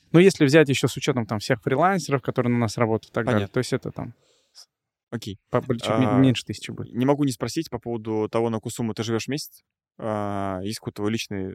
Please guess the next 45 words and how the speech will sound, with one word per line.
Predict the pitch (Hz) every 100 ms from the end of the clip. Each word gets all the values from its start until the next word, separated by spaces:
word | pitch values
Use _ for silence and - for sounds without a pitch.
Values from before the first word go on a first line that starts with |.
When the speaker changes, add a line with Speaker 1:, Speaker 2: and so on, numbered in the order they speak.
| -
Speaker 2:
я | 110
щас | - 120
говорю | 120 113
не | 110
про | 117
доход, | 113 117 160 -
понятно, | 117 110 101
что | - 104 98 98 92 95 90 87 87 - -
бизнесы | 104 107 101 120
разные | 135 120
бывают. | 110 107 101
Speaker 1:
Да, | 113 110
да. | 110
Speaker 2:
Вот, | 107 98 92
если | 104 107 107
мы |
говорим | 104 107 95
про, | 107 101 101 98 95 -
да, | 113 107
действительно, | 110 - 113
у |
Паши | 123 117
очень | 110 107
к-, | - 110 -
коммерческий, | - 113 117 - - -
конфиденциальный | 104 107 107 120 101
бизнес | 120 120 107
в | -
силу | 101
того, | 98 110
что | - 98
работает | 101 104
с | -
крупными | 117 107
заказчиками, | 101 - 127 - 107 107 98
и | 98 98 98 95
там | 104
очень | 101 -
много | 107 101
идей, | 101 107
договоров, | 98 101 113 -
контрактов, | 95 113 110 -
которые | 98 101
нужно | 98
держать. | 101 95 -